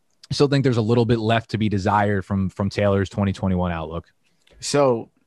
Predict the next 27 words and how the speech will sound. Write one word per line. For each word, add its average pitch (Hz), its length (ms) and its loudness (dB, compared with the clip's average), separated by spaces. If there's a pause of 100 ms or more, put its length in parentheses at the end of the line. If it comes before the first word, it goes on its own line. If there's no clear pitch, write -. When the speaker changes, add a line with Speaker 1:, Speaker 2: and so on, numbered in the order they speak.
(120)
Speaker 2:
for 151 140 2
me, 170 320 2
this 147 260 0
was 170 140 -2
a 139 80 2
guy 113 240 -2
that 123 140 0
I 113 80 -2
was, 107 240 -6
so 175 120 2
like 170 200 2
I 135 80 0
told 113 240 -4
you, 101 100 -8
in 101 80 -4
my 143 220 2
actual 131 420 -2
home 113 220 -2
league, 95 160 -6
I 104 40 -2
have 113 180 -4
the - 140 -10
eighth 107 220 -8
pick, - 260 -12
right? 90 240 -8 (560)
And 123 200 0
so 113 480 -2